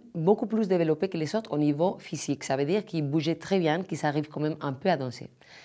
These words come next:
Donc, je suis allée rencontrer les gens d'Aldebaran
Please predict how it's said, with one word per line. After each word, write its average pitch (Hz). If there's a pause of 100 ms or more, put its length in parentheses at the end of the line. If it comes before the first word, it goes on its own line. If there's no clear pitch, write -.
(300)
Donc, 175
je 143
suis 147
allée 151
rencontrer 135
les 170
gens 131
d'Aldebaran 123